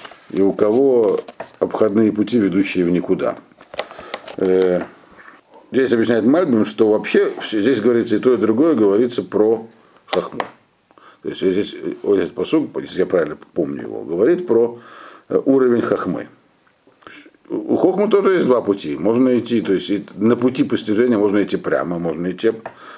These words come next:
можно идти, так сказать, э, в обход. Но это только когда у тебя есть, э, цель хохма. Так вот, про кого здесь говорится? У кого этих самых тр-,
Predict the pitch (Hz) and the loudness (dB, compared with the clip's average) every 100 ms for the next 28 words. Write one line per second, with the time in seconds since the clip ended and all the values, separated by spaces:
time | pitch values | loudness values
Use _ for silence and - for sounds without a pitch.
0 | - - 110 110 120 120 107 107 - 120 | -10 0 2 2 2 0 -2 -2 0 2
1 | 117 117 120 120 120 123 139 - - - | 2 2 4 4 4 2 0 -2 -2 -4
2 | - _ _ _ - _ - - _ _ | -16 _ _ _ -20 _ -20 -20 _ _
3 | 117 113 135 143 139 127 127 131 120 135 | 0 2 2 2 2 2 2 2 2 4
4 | 131 123 127 123 117 - 143 123 127 117 | 2 0 0 0 0 -2 0 2 0 2
5 | 117 76 71 98 95 104 104 147 139 110 | 2 2 0 0 0 2 2 4 2 2
6 | 110 95 78 90 87 117 139 113 98 104 | 2 2 0 -2 0 2 2 2 0 0
7 | 95 92 - - 98 - | 2 0 -2 -2 0 -2